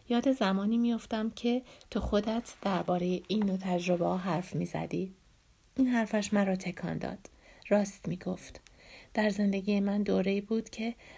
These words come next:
واقعاً چنین همزمانی رویدادها را آزموده و حتی سعی کرده بودم از نظر فلسفی آنها را درک کنم. در مسیر زندگی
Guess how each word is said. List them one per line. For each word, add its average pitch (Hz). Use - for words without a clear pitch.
واقعاً 196
چنین 190
همزمانی 185
رویدادها 175
را 208
آزموده 185
و 190
حتی 185
سعی 196
کرده 190
بودم 196
از 190
نظر 185
فلسفی 185
آنها 190
را 185
درک 165
کنم. -
در 202
مسیر 196
زندگی 196